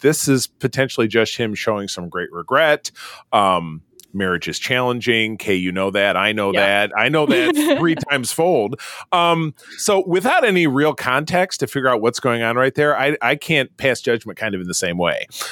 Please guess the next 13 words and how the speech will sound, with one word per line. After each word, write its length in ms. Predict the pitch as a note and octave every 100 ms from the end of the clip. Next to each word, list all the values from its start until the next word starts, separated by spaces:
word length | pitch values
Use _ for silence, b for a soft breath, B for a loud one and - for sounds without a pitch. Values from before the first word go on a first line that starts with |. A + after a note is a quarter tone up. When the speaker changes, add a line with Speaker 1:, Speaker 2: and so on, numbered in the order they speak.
| B
Speaker 1:
'cause 200 | F3 D3
you 80 | E3
have 160 | D#3+
no 160 | D#3 E3
Speaker 2:
Yeah. 100 | E3+ D#3+
Speaker 1:
idea 160 | D3
what 160 | B2 -
precipitated. 560 | C3 D#3 C3 D3+ C3
And 100 | B2+
even 220 | G3 C4 F#3+
if 120 | -
you 80 | A#2
didn't, 400 | F#3 C4+ B2+